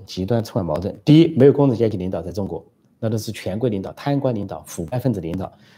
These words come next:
第二，没有人民民主专政，只有共产党专政、一党专政。所以不仅是矛盾，而且就是根本就是语言游戏。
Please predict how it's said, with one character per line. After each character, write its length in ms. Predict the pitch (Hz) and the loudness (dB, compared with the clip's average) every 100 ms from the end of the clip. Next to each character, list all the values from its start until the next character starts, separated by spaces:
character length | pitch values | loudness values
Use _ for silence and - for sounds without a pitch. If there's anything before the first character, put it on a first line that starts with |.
| _ - | _ 4
第 80 | |
二， 360 | 151 - - - - | 6 6 -2 -14 2
没 160 | 120 147 | 8 8
有 60 | |
人 120 | 107 | 6
民 100 | 117 | 2
民 120 | 113 117 | 0 0
主 100 | 98 | -4
专 180 | 87 | -8
政， 120 | 92 - _ | -8 -10 _
只 280 | - - 113 | -14 -4 -2
有 140 | 127 90 | 0 -2
共 200 | 165 120 | -2 -4
产 180 | - | -6
党 100 | 98 - | -14 -12
专 160 | 92 | -12
政、 120 | 95 - | -12 -8
一 180 | 165 160 | -4 -4
党 180 | 160 - | -4 -10
专 200 | 170 - | -12 -8
政。 160 | 107 - _ _ _ _ _ _ - | -10 -12 _ _ _ _ _ _ 2
所 140 | 110 | 2
以 20 | |
不 100 | 95 | 4
仅 160 | 110 98 | 2 2
是 140 | - | 0
矛 220 | 90 78 | -2 -2
盾， 200 | 104 135 - | 0 -2 -2
而 100 | 95 | -8
且 160 | 95 90 | -6 -8
就 120 | 92 | -8
是 120 | - | -4
根 160 | 120 113 | 0 0
本 120 | 90 | 0
就 40 | |
是 220 | 82 87 - _ _ _ _ _ - | -4 -8 -10 _ _ _ _ _ -2
语 180 | 104 | 0
言 240 | 92 113 135 | 4 6 8
游 140 | 104 | 6
戏。 280 | 104 - | 4 -4